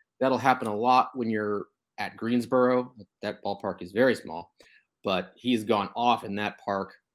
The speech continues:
Um, and he's, he's really talented. And, you know, you mentioned some guys who, you know, some orgs who might have them flopped. And I think that's about right. I mean, that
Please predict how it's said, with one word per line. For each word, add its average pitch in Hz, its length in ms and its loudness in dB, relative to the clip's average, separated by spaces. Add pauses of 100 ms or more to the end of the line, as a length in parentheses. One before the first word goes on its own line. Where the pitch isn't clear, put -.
Um, 95 320 -4
and 107 120 -8
he's, 190 320 -8
he's 185 300 0
really 175 260 12
talented. 117 460 2
And, 107 300 -6
you 117 100 -6
know, 98 120 -4
you 101 140 -8
mentioned 110 400 -2
some 110 140 -6
guys 104 380 4
who, 98 420 -2 (760)
you 120 60 -8
know, - 40 -8
some 117 160 -2
orgs 107 360 2
who 113 80 -2
might 101 200 0
have 98 260 2
them 95 180 0
flopped. 98 500 -2 (640)
And 107 360 0 (160)
I 104 80 -2
think 107 200 -4
that's 101 180 -4
about 101 220 2
right. 110 280 2
I - 40 -14
mean, 92 180 -4
that - 140 -2